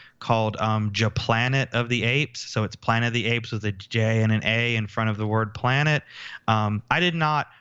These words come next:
write that article, um, per se, but I was a editor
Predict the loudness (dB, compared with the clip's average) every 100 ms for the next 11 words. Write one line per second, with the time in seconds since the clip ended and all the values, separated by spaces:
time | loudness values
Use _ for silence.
0 | _ -4 0 0 0 -4 -2 0 0 -2
1 | -2 -4 -2 0 0 -2 _ _ -2 0
2 | 0 -2 -4 -10 _ 0 0 2 0 2
3 | 0 -2 -8 -10 0 0 2 0 0 -2
4 | -2 -2 -2 -2 -2 -2 -2 -2 -2 -2
5 | -2 -4